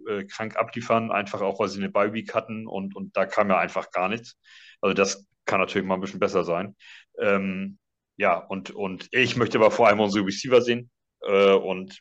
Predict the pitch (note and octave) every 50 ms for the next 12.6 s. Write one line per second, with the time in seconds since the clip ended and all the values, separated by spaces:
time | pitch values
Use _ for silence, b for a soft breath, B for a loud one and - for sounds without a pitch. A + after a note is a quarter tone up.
0 | _ _ _ _ _ _ - F2+ - G#2 F#2 F2+ - F#2+ - - - G#2 F#2+ -
1 | - - D3 - - C3 B2+ B2+ B2 A#2+ A#2 A#2 - A2+ G#2+ G#2 G#2+ A2+ B2 A#2+
2 | A#2+ - - G#2+ - - G#2 G2 A2+ G2 G2+ G#2 G2+ G2 F2+ E2+ G#2 G2+ - F#2
3 | F2+ G2 - - - F#2 F2+ D#2+ - F2 F2 E2+ E2 - B B B B B B
4 | B B _ - G2 F#2+ F2+ F2+ F2 E2+ G2 F#2+ - - G#2+ G#2 - - - -
5 | - _ _ - - - A2 G#2+ G#2 G#2 G2+ G2+ G2+ G2+ G2+ - - - - -
6 | - - G2+ G2 G2 G2 G2+ A2 A#2+ A#2 A2+ - A#2+ G#2+ F#2+ - - A#2+ A#2 -
7 | G2+ A2+ A#2 A2 G2 G2+ G#2 G#2 A2+ A2 - - - G2+ G2 G2 A2 A2 A2 G#2+
8 | G2+ F#2 F#2 F#2+ - - G#2+ G#2 G2+ G2 G#2 G2 F#2+ F#2 G#2+ A#2+ A#2+ A#2 - -
9 | - - A2 G2 F2+ G2+ G2+ - G2+ F#2+ F#2+ F#2+ - - G2 F#2+ F#2 - - G#2+
10 | G2 F#2+ - F#2+ G#2 B2 C3+ - b b b b b b b b _ _ - F2+
11 | F#2 F#2+ F#2 F2 D#2+ D#2 G2 F#2+ G2 - G2+ G2 G2 - F#2+ F#2 - - G2+ A2
12 | A2+ A2+ - F2+ F2+ - - - G#2 G#2+ - -